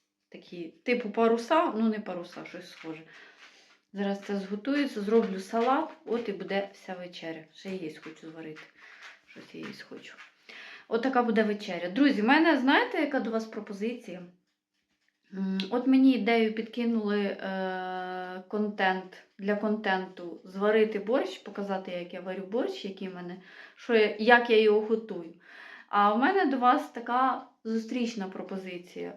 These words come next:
Е, написати мені питання, які вас цікавлять,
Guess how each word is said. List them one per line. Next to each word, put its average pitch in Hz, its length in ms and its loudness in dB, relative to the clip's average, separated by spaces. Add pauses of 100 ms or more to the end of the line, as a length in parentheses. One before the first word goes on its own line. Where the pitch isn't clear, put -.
(600)
Е, 190 300 0
написати 247 600 0
мені 247 640 2
питання, 240 600 0
які 202 280 -4
вас 190 220 -6
цікавлять, 180 840 -12